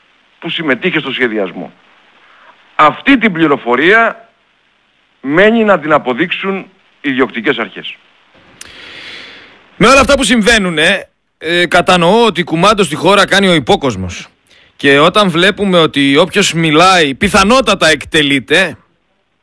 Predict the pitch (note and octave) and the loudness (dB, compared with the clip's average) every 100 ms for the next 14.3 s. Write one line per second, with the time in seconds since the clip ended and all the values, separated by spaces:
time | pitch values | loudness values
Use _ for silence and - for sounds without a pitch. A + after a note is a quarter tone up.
0 | _ - G#3 G#3+ G3 E3+ D3+ C#3 C#3 C3+ | _ -4 0 2 2 2 0 2 2 2
1 | B2+ B2+ B2 B2+ B2+ B2+ C3 B2+ B2+ A#2+ | 2 2 2 2 0 -2 0 2 0 2
2 | A#2+ G#2+ G2 G#2+ G#2+ B2+ D#3+ B2+ - _ | 0 -2 -6 -4 -2 0 0 -2 -14 _
3 | _ _ _ _ _ _ _ - - E3 | _ _ _ _ _ _ _ -20 -4 0
4 | F3 F3+ E3+ B3+ B3+ G3 G3 F3+ F3 - | 2 2 0 2 2 2 2 2 0 0
5 | A#3+ A#3 F3 D#3 C3+ A#2 F#2 _ F3 F3 | 0 0 -2 0 0 -2 -8 _ 0 2
6 | F#3 E3 E3 G#3+ A3 F3+ D3+ G3 D#3 F#3 | 2 4 2 2 0 -2 -2 -2 0 0
7 | F#3+ D3 F3 F3 C#3+ A2+ C3+ A#2+ C#3 - | 2 2 2 0 0 -2 -4 -2 -4 -4
8 | _ _ _ _ _ _ _ _ _ _ | _ _ _ _ _ _ _ _ _ _
9 | _ _ _ _ _ _ _ _ _ _ | _ _ _ _ _ _ _ _ _ _
10 | _ _ _ _ _ _ G#3+ A3 _ _ | _ _ _ _ _ _ _ _ _ _
11 | _ _ _ _ _ C3+ D#3 - D3 C3+ | _ _ _ _ _ -12 -12 -8 -4 -2
12 | B2+ C#3 C3 C#3+ C#3 C#3 A#2 B2+ B2+ - | -4 -8 -8 -6 -6 -6 -6 -4 -4 -8
13 | B2+ B2+ A2 E2 _ _ _ _ - G2+ | -10 -10 -12 -14 _ _ _ _ -20 -8
14 | A#2 A2+ | -8 -8